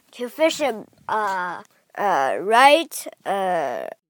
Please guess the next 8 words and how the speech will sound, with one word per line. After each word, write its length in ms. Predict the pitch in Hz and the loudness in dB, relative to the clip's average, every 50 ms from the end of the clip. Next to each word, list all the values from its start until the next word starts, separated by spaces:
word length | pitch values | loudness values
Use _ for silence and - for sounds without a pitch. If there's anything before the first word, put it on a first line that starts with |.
| _ _ _ - | _ _ _ -12
right 440 | - 180 202 220 233 240 262 302 - - | -12 -6 0 2 6 6 6 6 4 4
on 380 | - 214 220 220 233 240 254 | 4 4 4 4 4 2 0
the 140 | 226 226 214 | -2 -2 0
rod. 380 | 208 208 220 254 294 330 359 - _ _ _ _ _ _ _ _ _ _ - | 6 8 10 10 10 8 4 0 _ _ _ _ _ _ _ _ _ _ -6
I 80 | - 240 | -2 0
mean, 180 | 254 240 233 220 | 2 2 2 2
the 120 | 220 214 | 0 2
hook. 400 | 196 262 302 370 - - - | 6 6 6 4 4 -2 -14